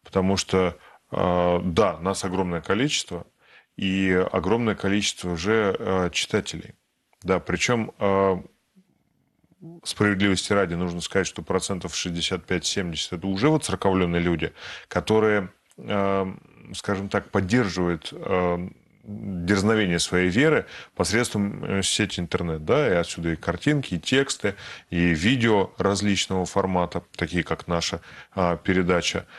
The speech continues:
Но есть и запрос от тех людей, которые только-только ещё смотрят в сторону церкви. И вот тут, э, интерес в том, чтобы показать, э,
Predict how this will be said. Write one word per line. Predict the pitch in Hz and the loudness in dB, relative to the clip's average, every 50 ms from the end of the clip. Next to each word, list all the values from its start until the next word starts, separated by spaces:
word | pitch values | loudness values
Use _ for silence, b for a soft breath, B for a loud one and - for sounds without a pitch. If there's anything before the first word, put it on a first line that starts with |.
| B B B B - | B B B B -2
Но | 101 101 113 113 98 87 - | 2 4 4 4 4 2 0
есть | 95 85 85 98 117 131 131 - - - - - - | -2 0 2 2 2 2 2 0 -2 -4 -6 -8 -6
и | - 113 107 104 107 104 | -4 -2 2 2 2 2
запрос | 92 82 95 101 95 - - 107 110 120 135 135 - - - - - | 2 2 2 0 0 0 0 0 2 2 2 2 0 -4 -6 -6 -2
от | 117 104 101 - - | 0 0 0 0 -2
тех | - - 107 101 - - | 0 0 0 0 0 -2
людей, | 104 98 107 127 | 0 2 2 2
которые | - 120 98 - 101 95 90 | 0 0 -2 0 0 -2 -2
только-только | - - 120 120 - 113 - - 113 107 - - | 0 0 -2 0 0 -4 -2 -2 -2 -2 -2 -6
ещё | 95 - 104 | -6 -6 -4
смотрят | 98 - - 113 117 117 104 - 85 82 | -4 -4 -4 -2 -2 -2 -2 -2 -6 -4
в | - | -4
сторону | - - - 90 82 82 82 82 | -6 -2 -2 -2 -2 -2 -4 -4
церкви. | - - 90 87 82 - - - - - B B B B B B B B | -6 -2 -2 -2 -2 -2 -8 -14 -14 -16 B B B B B B B B
И | 92 | 2
вот | 90 95 95 - - | 4 4 2 2 2
тут, | - 165 165 - - | 2 2 2 0 -4
э, | - - - - 98 95 95 95 - | -4 0 2 2 4 4 2 2 0
интерес | 98 95 90 - - 107 104 101 90 - | 0 -2 -4 -2 -2 0 0 0 0 -2
в | - | -4
том, | - - 147 156 | -2 -2 0 0
чтобы | 151 - - 98 92 90 92 92 | -2 -4 -6 -4 0 0 0 0
показать, | 90 - - 80 - 95 95 101 113 110 101 - - - - - _ - | 0 -4 -10 -6 -4 -4 0 2 2 2 2 0 -4 -6 -6 -8 _ -8
э, | 95 95 92 90 90 90 87 87 | -6 -4 -2 0 0 -2 -2 -4